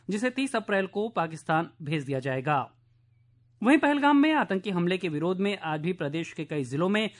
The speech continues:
प्रदर्शन किया गया। मथुरा में श्री कृष्ण जन्मभूमि मुक्ति न्यास के आह्वान पर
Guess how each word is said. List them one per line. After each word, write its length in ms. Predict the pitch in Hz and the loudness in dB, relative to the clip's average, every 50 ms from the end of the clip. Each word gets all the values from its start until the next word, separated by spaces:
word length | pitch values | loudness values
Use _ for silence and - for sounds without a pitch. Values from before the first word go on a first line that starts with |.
| - _ _ | -20 _ _
प्रदर्शन 480 | - 208 214 262 269 269 - - 269 247 | -2 0 2 0 0 -2 -2 -4 -4 -2
किया 220 | - 151 139 139 | -2 -2 -2 -2
गया। 180 | 139 156 151 143 120 113 - _ _ _ - | 0 0 0 0 0 -4 -6 _ _ _ -2
मथुरा 340 | 175 214 226 - 269 277 269 | 0 0 0 2 2 4 4
में 200 | 269 277 285 294 | 4 4 2 0
श्री 220 | 277 - 202 170 151 | -2 -2 -2 -4 -2
कृष्ण 320 | - 190 185 - - 190 | -2 -4 -4 -2 -2 -2
जन्मभूमि 440 | 165 160 156 151 151 147 165 180 185 | 0 0 0 0 0 0 0 0 2
मुक्ति 300 | 185 175 160 147 - 165 | 0 0 -2 -4 -4 -4
न्यास 280 | 147 147 151 156 165 - | -2 -2 -2 -2 -4 -6
के 160 | - 185 165 - | -6 -8 -8 -6
आह्वान 380 | 147 131 131 131 139 160 190 202 | -6 -4 -4 -2 0 0 0 0
पर 240 | 190 214 214 214 | 2 2 2 2